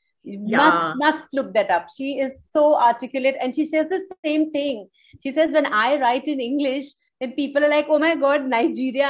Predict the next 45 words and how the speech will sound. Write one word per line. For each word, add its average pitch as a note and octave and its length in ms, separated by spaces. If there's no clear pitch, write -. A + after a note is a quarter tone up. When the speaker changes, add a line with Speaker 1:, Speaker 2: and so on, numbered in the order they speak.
Speaker 1:
Africa, C#4 500
how B3 140
you C#4+ 180
write?'" A#3 240
That's C#4+ 240
so D#4+ 200
very D#4+ 200
nice. A3+ 260
She B3 100
speaks C4+ 400
really C4+ 300
well, A3+ 300
and A3+ 200
this C#4+ 120
is D4+ 80
what F#4 200
ex-, B3 200
this C4+ 160
is D4 60
exactly D4+ 420
what C#4+ 240
she C#4+ 100
says, A3+ 420
that G#3 280
you B3 520
must, B3+ 540
there B3+ 200
be, E4 120
there C4 200
should C4 180
be D#4+ 220
lots A#3 440
of F4+ 100
stories, C4 640
and A#3 120
they C#4 100
should C#4 180
be D4+ 160
read C4 400
by, A3+ 320
or B3+ 100
lots B3+ 280
of D#4 140
people, C4+ 440
so D#4+ 160